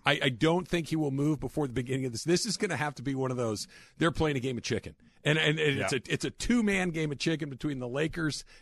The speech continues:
Speaker 1: and the Nets, right? That if the reporting is accurate,
Speaker 2: Sure.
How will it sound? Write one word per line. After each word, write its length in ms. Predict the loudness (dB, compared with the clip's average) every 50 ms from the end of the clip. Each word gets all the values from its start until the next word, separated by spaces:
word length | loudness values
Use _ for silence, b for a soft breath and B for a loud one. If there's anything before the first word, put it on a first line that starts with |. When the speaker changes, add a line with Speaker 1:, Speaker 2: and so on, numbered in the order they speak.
| b b
Speaker 1:
and 180 | -2 -2 0 0
the 60 | 0
Nets, 340 | -2 -2 -2 -4 -6 -4 -2
right? 300 | 0 2 2 0 0 -2
That 140 | -6 -4 -2
if 220 | -4 -4 -4 -6
the 100 | -6 -6
reporting 500 | -6 -6 -4 -2 0 0 2 2 0 -2
is 240 | -4 -6 -6 -8 -12 _ -2
accurate, 460 | -2 -2 -2 -2 -8 -8 -10 -10 -10 -8
Speaker 2:
Sure. 300 | -6 -4 -4 -4 -6